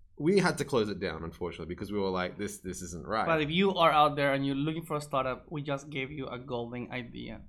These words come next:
Speaker 2: ladies and
Speaker 1: Yeah.
Speaker 2: gentlemen.
Speaker 1: It, I mean, it, it's, it's traffic nevertheless.
Speaker 2: Yeah, but we don't want that traffic.
Speaker 1: Yeah, we don't, we didn't want that traffic. But I think that's probably one of the craziest things that I've seen was just, what kind of mentality did you have to have to, to,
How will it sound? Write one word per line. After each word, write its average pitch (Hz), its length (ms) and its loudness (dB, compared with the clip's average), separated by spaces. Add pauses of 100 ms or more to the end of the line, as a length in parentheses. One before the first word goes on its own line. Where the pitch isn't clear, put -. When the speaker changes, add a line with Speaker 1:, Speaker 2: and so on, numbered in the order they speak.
(120)
Speaker 2:
ladies - 0 -
and 110 80 0
Speaker 1:
Yeah. 92 220 2
Speaker 2:
gentlemen. 117 300 -8 (300)
Speaker 1:
It, 143 300 0 (440)
I 143 120 -2
mean, 123 200 2
it, 101 200 0
it's, - 400 -6
it's 98 200 -6
traffic 107 400 2
nevertheless. 92 800 -4
Speaker 2:
Yeah, 127 180 -6 (120)
but 135 80 -4
we 151 100 0
don't 147 120 0
want 131 100 -4
that 120 140 -8
traffic. 107 340 -14
Speaker 1:
Yeah, 104 300 0 (160)
we 214 100 0
don't, 202 160 2 (100)
we 135 80 2
didn't 131 140 2
want 85 140 -2
that 78 100 -4
traffic. - 300 -10 (100)
But 139 340 0
I 139 120 0
think 170 140 2
that's 151 100 0
probably 135 180 0
one 120 140 0
of - 20 -2
the 107 80 -2
craziest 104 340 0
things 95 160 -4
that 90 100 -4
I've 82 120 -6
seen 87 300 -4
was 87 180 -6
just, - 300 -6 (840)
what 180 140 -8
kind 403 220 -2
of 240 40 2
mentality 139 680 2
did 113 160 -2
you 113 100 -2
have 143 200 -6
to 127 100 -6
have 107 460 0
to, 117 180 -4 (220)
to, 131 300 2